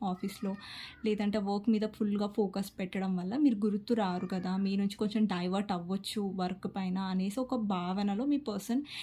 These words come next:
ఎక్కువ వర్క్ అనేది క్రియేట్ చేసుకుంటారు వాళ్ళ లైఫ్లో. So, ఇంకొకటి ఏంటంటే, నైట్ టైంలో మీ పర్సన్ ఎక్కువ మిమ్మల్ని మిస్ అవుతారు. డే టైంలో కంటే, డే టైంలో ఏదో ఒక పనిలో బిజీ ఉండడం, ఏదో ఒక పని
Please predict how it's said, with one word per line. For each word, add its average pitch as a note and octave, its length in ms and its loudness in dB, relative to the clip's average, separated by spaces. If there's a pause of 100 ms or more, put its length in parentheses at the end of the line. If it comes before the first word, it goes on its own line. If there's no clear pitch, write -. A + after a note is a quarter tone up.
(160)
ఎక్కువ B3 340 4
వర్క్ G#3+ 180 2
అనేది G#3 280 0
క్రియేట్ A#3+ 600 4
చేసుకుంటారు G3 540 0
వాళ్ళ F3+ 200 -2
లైఫ్లో. F#3+ 440 -6 (480)
So, D4+ 60 0
ఇంకొకటి C#4 440 4
ఏంటంటే, A#3+ 440 2
నైట్ C4+ 500 6
టైంలో D4 280 6
మీ C#4+ 140 8
పర్సన్ A#3 360 2
ఎక్కువ A3 240 0
మిమ్మల్ని G#3 360 4
మిస్ F#3+ 260 -2
అవుతారు. F#3 280 -4
డే G#3 300 2
టైంలో A#3+ 400 4
కంటే, A3 500 -2 (280)
డే G#3+ 160 4
టైంలో A3+ 360 2
ఏదో G3 220 0
ఒక G3+ 120 -2
పనిలో G3+ 280 0
బిజీ F#3+ 340 0
ఉండడం, F#3 440 0
ఏదో F#3 140 -2
ఒక G3 100 -6
పని F#3+ 280 -2